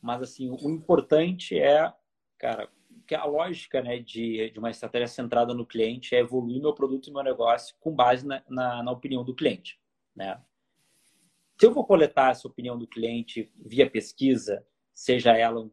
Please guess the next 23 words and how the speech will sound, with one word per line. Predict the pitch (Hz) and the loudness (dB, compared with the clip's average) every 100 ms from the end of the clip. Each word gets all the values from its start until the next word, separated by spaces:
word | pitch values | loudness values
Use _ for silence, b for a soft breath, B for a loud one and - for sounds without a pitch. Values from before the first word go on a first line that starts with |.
| _ | _
formulário, | - 120 107 110 120 107 | -8 -8 -6 -4 -4 -6
seja | - - 113 110 | -12 -10 -6 -4
ela | 113 120 | -2 -2
qualquer | - 117 135 | -4 -6 -4
outro | 139 135 | -4 -6
tipo | 123 120 | -18 -16
de | - | -10
questionário, | 113 - 104 107 131 120 - _ _ _ _ _ _ - | -10 -10 -8 -2 2 2 0 _ _ _ _ _ _ -4
pô, | 123 | 2
ah, | 120 110 107 104 101 _ _ _ _ _ - | 2 4 2 0 -2 _ _ _ _ _ -12
acho | 123 - | -12 -10
que | 147 | -10
isso | 151 - | -8 4
vai | 151 | 6
depender | 147 156 151 | 6 4 2
muito | 147 147 - | 2 0 -10
de | 143 | -6
negócio | 147 139 131 | -4 -2 -2
pra | - 139 | -4 -4
negócio. | 139 101 - - _ _ _ - | -2 -2 -4 -18 _ _ _ -6
Só | 180 | -2
que | 180 | 4
ali | 151 190 170 | 4 4 0